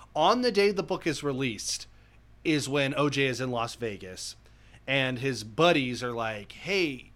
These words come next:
you know, remember when you, you hid all of your assets for the civil trial? Well, Mike Gilbert, your old agent, sold a bunch of, he sold the suit you were acquitted in, pictures of your kids, all these personal items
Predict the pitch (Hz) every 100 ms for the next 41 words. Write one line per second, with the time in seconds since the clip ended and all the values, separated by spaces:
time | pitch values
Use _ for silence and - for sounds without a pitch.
0 | - - 143 139 127 123 120 - - -
1 | - - - - 147 151 170 165 147 -
2 | 147 156 156 143 143 - 156 139 135 123
3 | 120 170 208 - 131 120 - - - -
4 | - 123 113 220 226 - 143 117 113 113
5 | - - - - 143 131 135 165 160 -
6 | 220 185 139 139 131 180 190 151 120 -
7 | - - - 202 208 196 170 151 143 151
8 | 131 107 - 117 101 - 156 135 117 104
9 | - 196 185 185 175 165 156 127 117 104
10 | - 185 180 151 143 123 - 160 170 151
11 | 151 147 127